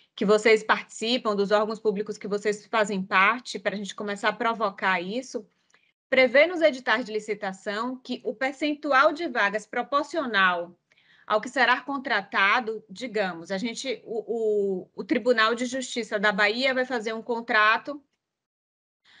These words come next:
para contratar sessenta, é, recepcionistas, por exemplo. É, essas sessenta recepcionistas, se a gente aplicar um percentual de cinco por cento,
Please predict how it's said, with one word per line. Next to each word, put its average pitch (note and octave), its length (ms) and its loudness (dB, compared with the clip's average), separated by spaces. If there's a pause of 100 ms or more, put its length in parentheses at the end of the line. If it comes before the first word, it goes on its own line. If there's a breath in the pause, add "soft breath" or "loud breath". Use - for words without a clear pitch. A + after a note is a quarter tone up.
(180 soft breath)
para A3+ 320 6
contratar C4 920 0
sessenta, C#4 520 -4
é, A#3 400 0
recepcionistas, A#3+ 960 -4
por G#3+ 160 -6
exemplo. F3+ 540 -6 (840)
É, G3+ 360 2
essas F4+ 260 0
sessenta C4+ 420 -4
recepcionistas, A#3+ 1160 -8 (720)
se G#3+ 60 2
a G#3+ 40 6
gente A#3+ 200 -4
aplicar B3+ 400 0
um D#4 60 -4
percentual C#4 560 2
de G#3 100 -6
cinco C4+ 400 -6
por B3 140 -10
cento, A#3 680 -2